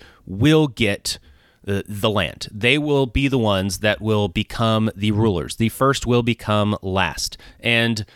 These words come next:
they are the ones, the ones who are meek, the ones who are patient and long-suffering and gentle and following God's principles and his ways. Those are the ones,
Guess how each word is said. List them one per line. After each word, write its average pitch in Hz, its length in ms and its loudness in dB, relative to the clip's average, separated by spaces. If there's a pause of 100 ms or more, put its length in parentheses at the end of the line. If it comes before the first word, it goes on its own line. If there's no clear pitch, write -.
(100)
they 117 520 2
are 117 200 4
the 110 100 0
ones, 82 400 -4
the 101 100 0
ones 107 300 0
who 123 220 0
are 120 220 4
meek, 95 320 -2
the 107 80 -2
ones 101 200 0
who 104 80 0
are 98 100 0
patient - 480 -2
and 101 120 -2
long-suffering 95 760 0
and 90 240 -4
gentle 107 580 0
and 92 300 0 (180)
following 113 640 2
God's 92 240 0
principles 98 580 -2
and 90 140 -4
his 98 180 -2
ways. 95 460 0 (340)
Those 151 540 2
are 120 180 0
the 123 80 2
ones, 98 500 0